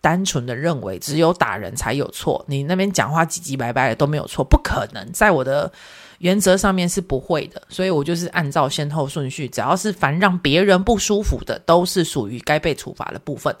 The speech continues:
啊，打人尤其重要。所以，呃，也再多插播一个，所以呢，其实很多小朋友在上小学之前呢，可能爸爸妈妈都会有去，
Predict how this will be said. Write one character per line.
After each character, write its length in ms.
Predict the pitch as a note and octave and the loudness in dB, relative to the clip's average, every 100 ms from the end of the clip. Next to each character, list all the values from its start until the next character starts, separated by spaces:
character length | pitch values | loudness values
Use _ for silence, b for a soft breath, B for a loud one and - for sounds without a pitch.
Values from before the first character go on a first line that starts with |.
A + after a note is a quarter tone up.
| B B B | B B B
啊， 80 | F#3+ | 0
打 240 | - B2+ | 2 2
人 180 | A#2+ A#2 | 0 0
尤 160 | C#3 D3 | 2 2
其 180 | - C3+ | 0 -2
重 240 | D#3 B2+ | -2 0
要。 160 | C3 B2+ B B B | 0 -2 B B B
所 180 | - | 0
以， 300 | B3+ A3 E3+ - | 2 0 -4 -8
呃， 220 | E3+ D#3 | -4 -4
也 360 | D#3 D#3+ C#3+ C#3 - _ - | -2 0 0 0 -6 _ -2
再 100 | A3 | -2
多 240 | G3+ F#3 | 2 2
插 220 | F#3 E3+ | 2 2
播 200 | E3+ E3 | 2 2
一 60 | D#3 | -2
个， 160 | - - _ - | -4 -6 _ -20
所 160 | - D4 | -2 2
以 60 | |
呢， 180 | B3 G3+ - - | 4 2 0 -4
其 160 | A3 | -2
实 100 | A#3 | 4
很 200 | - D#3+ | 6 6
多 180 | G#3+ A#3+ | 4 4
小 140 | F#3+ | 4
朋 100 | C#3+ | 2
友 80 | F3+ | 2
在 80 | E3+ | 2
上 180 | G#3 F3 | 0 0
小 160 | A#2 | -2
学 160 | A#2 C3+ | -4 -8
之 160 | - E3+ | -6 -6
前 240 | F3 C3 | -4 -4
呢， 120 | B2+ C#3 | -6 -6
可 60 | |
能 100 | C#3+ | -4
爸 120 | C#3+ | 0
爸 100 | F#3+ | 0
妈 140 | D#3+ D#3+ | 2 2
妈 80 | E3 | 2
都 120 | D#3 | 2
会 120 | F3 | 2
有 100 | C#3 | 2
去， 300 | - D3+ C#3 | 0 -4 -4